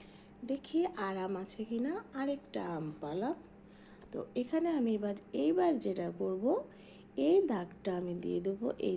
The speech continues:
চারটার ওপরে। তাহলে এখানে আমার মোট আম কত হলো?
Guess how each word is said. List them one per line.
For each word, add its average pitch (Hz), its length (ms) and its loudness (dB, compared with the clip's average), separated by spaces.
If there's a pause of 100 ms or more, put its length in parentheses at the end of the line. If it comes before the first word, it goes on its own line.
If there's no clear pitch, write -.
চারটার 165 520 -2 (800)
ওপরে। - 360 2 (440)
তাহলে 214 320 2
এখানে 220 240 0
আমার 214 180 2
মোট 262 220 -2
আম 294 160 2
কত 285 140 2 (100)
হলো? 294 160 6